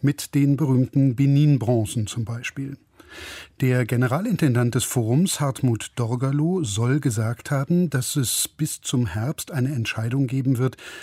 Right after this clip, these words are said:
was eine Rückgabe der Skulpturen und Reliefs aus Berlins Ethnologischem Museum betrifft.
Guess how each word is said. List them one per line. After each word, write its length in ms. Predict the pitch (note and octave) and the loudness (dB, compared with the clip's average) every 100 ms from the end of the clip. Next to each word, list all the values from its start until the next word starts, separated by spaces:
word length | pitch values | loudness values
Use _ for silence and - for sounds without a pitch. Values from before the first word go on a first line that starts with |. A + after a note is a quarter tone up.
| - | -16
was 240 | - B2 - | -4 -2 0
eine 240 | D3 C#3+ | 2 2
Rückgabe 720 | C3+ D#3 - B2+ A#2 G#2+ G#2+ G#2 | 2 0 0 0 0 -2 -4 -4
der 120 | A#2 | -4
Skulpturen 560 | G2+ - G#2+ - A2 A2 | -4 -4 -4 -4 -2 0
und 160 | A#2 A2 | -2 -2
Reliefs 560 | A2+ A2 A2 - - | -2 -2 -2 -4 -8
aus 280 | - A2+ - | -6 -6 -6
Berlins 540 | - A#2 A2+ A#2 - - | -4 -2 0 -2 -2 -8
Ethnologischem 760 | C3 - A#2+ A2 G#2+ A2 - A2 | -10 -4 -2 -2 -2 -4 -4 -2
Museum 500 | A#2 G2+ A2+ G#2 G#2 | -2 -2 -2 0 -2
betrifft. 640 | G#2+ - D#3+ - - - | -6 -10 -14 -16 -20 -20